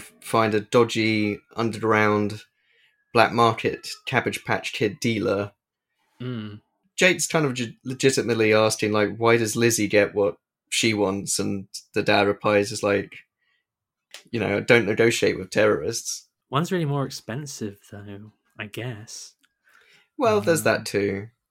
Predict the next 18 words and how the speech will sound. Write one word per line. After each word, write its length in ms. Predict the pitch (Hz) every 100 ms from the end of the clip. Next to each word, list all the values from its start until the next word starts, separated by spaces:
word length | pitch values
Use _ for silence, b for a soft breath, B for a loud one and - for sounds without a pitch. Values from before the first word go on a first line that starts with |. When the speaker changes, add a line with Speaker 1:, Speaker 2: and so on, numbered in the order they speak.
| -
Speaker 1:
But 180 | 127 135
you 120 | 160
have 160 | 196
a 20 | 185
little 200 | 170 143
cameo 500 | - 135 127 120 113
from, 540 | - 113 107 107 104 -
uh, 280 | 104 101
David 340 | 101 104 101 -
Cross, 400 | - 139 131 -
who 140 | 104
plays 640 | - - 104 107 104 - - _ _ _ _ _
the 80 | 107
sort 180 | - 101
of 60 |
Cabbage 420 | - 113 - 98 -
Patch 380 | 101 101 -
Kids 560 | - 101 98 - -